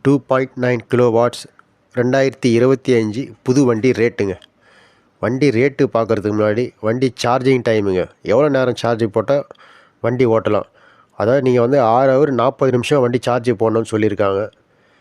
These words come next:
சார்ஜ் அந்த ரேஞ்ச் எத்தனை கிலோமீட்டர் போகும்னா, நூத்தி இருபத்தி மூணு கிலோமீட்டர் போகும்னு சொல்லியிருக்காங்க. பேட்டரி கெப்பாசிட்டி வந்து டூ பாயிண்ட் நைன் கிலோ வாட்ஸுங்க.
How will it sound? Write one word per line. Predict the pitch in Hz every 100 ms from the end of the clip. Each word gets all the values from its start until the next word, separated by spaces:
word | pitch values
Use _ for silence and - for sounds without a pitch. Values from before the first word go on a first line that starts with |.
| _ _
சார்ஜ் | - 123 143 135
அந்த | 120
ரேஞ்ச் | 117 139 127
எத்தனை | 113 151 139
கிலோமீட்டர் | 131 127 110 113
போகும்னா, | 117 117 107 113 127 -
நூத்தி | 117 147 -
இருபத்தி | 135 123 110 123
மூணு | 113 117 107
கிலோமீட்டர் | 123 131 131 117
போகும்னு | 104 113 117
சொல்லியிருக்காங்க. | 110 110 104 101 98 107 _ _ _ _ _ _ _ - 104
பேட்டரி | 131 147 143
கெப்பாசிட்டி | 123 117 131 120 120 117
வந்து | 110 139 -
டூ | 139
பாயிண்ட் | 123 135 135
நைன் | 127 123
கிலோ | 113 120
வாட்ஸுங்க. | 110 104 - 95 90